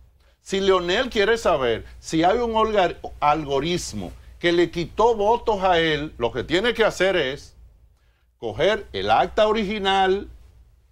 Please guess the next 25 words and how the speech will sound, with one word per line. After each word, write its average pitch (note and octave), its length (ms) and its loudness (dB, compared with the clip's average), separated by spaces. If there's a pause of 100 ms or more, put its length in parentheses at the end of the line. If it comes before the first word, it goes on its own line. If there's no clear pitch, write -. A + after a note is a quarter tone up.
(160)
el D3+ 180 0
acta F#3+ 400 2
original E3+ 800 -2 (840)
de F#3+ 260 -2
cualquier G3+ 640 2
mesa D3 540 -6 (460)
o C#3 180 -4
de C3+ 160 -6
todas G3 640 -2
las C#3 300 -4
mesas G#2 540 -10 (100)
y B2 120 -8
ver D3+ 380 0 (340)
a C3+ 180 2
dónde F#3 520 2
le D3 220 -4
quitaron C#3 720 -2
un B2+ 240 -8
voto. F2+ 400 -4 (260)
Y G#2+ 120 -14
yo C#3+ 120 0
le F3 160 2
hago F3 240 0
un E3+ 160 -4
emplazamiento. A#2 1300 -4